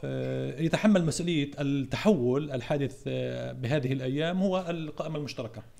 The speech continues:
عندما قامت القائمة المشتركة بقياداتها المتنوعة والمختلفة، والتي جاءت بتمويل طبعًا واضح بصناديق أمريكية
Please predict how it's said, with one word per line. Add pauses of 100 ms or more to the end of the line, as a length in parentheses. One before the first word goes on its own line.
(280)
عندما
قامت
القائمة
المشتركة
بقياداتها (260)
المتنوعة
والمختلفة، (420)
والتي
جاءت
بتمويل
طبعًا
واضح
بصناديق
أمريكية